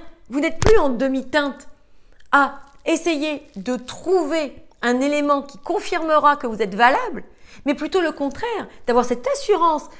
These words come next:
d'être une opportunité et par ce fait, faire en sorte que les autres n'aient que ce réflexe naturel de comprendre ce qui transpire de vous-même. Je prends souvent cet exemple de dire que, par exemple, si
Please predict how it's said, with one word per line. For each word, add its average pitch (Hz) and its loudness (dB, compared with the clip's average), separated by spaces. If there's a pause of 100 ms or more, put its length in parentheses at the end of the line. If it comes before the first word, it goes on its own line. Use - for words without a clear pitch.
(120)
d'être 277 8
une 247 2
opportunité 233 -2 (560)
et 311 2 (420)
par 294 4
ce 262 0
fait, 415 -4
faire 269 2
en 254 -2
sorte 311 4
que 247 -4
les 214 -4
autres 508 2 (300)
n'aient 302 0
que 302 0 (140)
ce - -4
réflexe 262 0
naturel 269 0 (420)
de 285 0
comprendre 294 -4 (100)
ce - -18
qui - -14
transpire 233 -8
de 190 -2
vous-même. 180 -6 (300)
Je - -12
prends 220 -2
souvent 294 -4
cet 285 -4
exemple 202 -4 (200)
de 220 0
dire 262 -2
que, 202 -2 (200)
par 269 2
exemple, 208 -4
si - -6